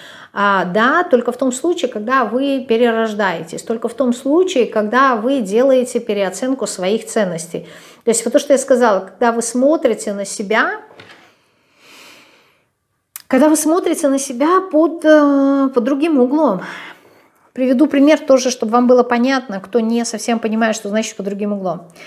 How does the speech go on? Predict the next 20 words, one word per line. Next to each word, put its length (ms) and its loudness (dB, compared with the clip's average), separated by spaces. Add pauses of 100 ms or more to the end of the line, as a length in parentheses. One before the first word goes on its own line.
(280)
Вот 220 2
представьте 440 -2
какую-то 520 -6
ситуацию 640 -6
у 20 -6
вас 220 -2
в 120 -6
детстве, 640 0 (1200)
ам, 880 -2 (240)
когда 500 2
вы, 300 2
не 320 -6
знаю, 400 -4
ну, 160 -6
накуролесили 840 0
что-то, 380 -8
я 140 -4
не 80 -8
знаю, 220 -12
там, 180 -16